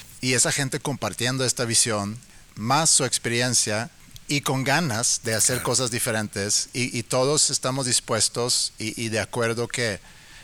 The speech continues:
Speaker 1: pues, hay muchas cosas que se están haciendo bien, pero hay muchas cosas que vale la pena explorar. Y, y yo pensé mucho en eso después de la, de la temporada pasada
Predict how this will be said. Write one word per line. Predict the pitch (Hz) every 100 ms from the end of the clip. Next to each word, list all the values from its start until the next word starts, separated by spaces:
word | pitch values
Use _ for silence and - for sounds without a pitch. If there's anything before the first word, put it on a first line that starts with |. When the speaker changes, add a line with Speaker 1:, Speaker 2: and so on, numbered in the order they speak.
| -
Speaker 1:
pues, | -
hay | 120 151
muchas | 180 190
cosas | - 151 151 -
que | 143
se | -
están | - 120
haciendo | 123 127 120
bien, | 117 101 104
pero | 113 107
hay |
muchas | 113 113 131 -
cosas | 107 95 117 107 - - -
que | -
vale | 107 101
la | 107
pena | - 104 104
explorar. | 101 - 92 113 104 - - - - -
Y, | 113 123 123 120 - - - - - - - - - - -
y | 95 -
yo | 117 120
pensé | 147 143 143
mucho | 139 131 143
en | 143
eso | 127 - 139 135 135 120 101 92 87 - - - - - -
después | - 120 - - 139 135
de |
la, | 143 117 107
de | 92 110
la | 104 101 - - - - -
temporada | 113 110 117 -
pasada | 127 - 135 104 95